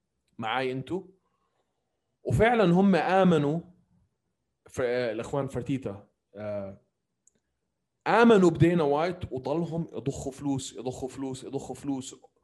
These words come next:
ويدفعوا هم للتلفزيون، ويدفعوا هم للبرودكشن، ويدفعوا هم للإعلام، ويدفعوا هم للبث، لحد ما وصلت المرحلة اللي هي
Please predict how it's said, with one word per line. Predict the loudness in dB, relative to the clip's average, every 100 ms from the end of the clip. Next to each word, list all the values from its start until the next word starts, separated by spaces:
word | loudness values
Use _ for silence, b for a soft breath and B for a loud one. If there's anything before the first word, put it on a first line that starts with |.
| _ _ _ _ _
ويدفعوا | -6 -4 0 4 4 6
هم | 6 6
للتلفزيون، | 2 -2 -8 -6 -6 -6 -6 -4 -2 -2
ويدفعوا | -4 -4 -4 -2 0
هم | 0 0
للبرودكشن، | 0 0 0 0 -2 -4 -6
ويدفعوا | -6 -6 -4 -4
هم | -2 0
للإعلام، | 0 0 -4 -6 -4 -6 -8 -12 _ _ _ _ _ _
ويدفعوا | -2 0 0 2 4
هم | 4 4 6
للبث، | 6 4 4 2 0 -10 -16 -16 _ _ _ _ _ _ _ _ _ _ -14
لحد | -6 -4 -2
ما | 0
وصلت | -2 0 -2 -2 -10 _ -4
المرحلة | 0 0 0 0
اللي | 2
هي | 0 0 0 -2 -4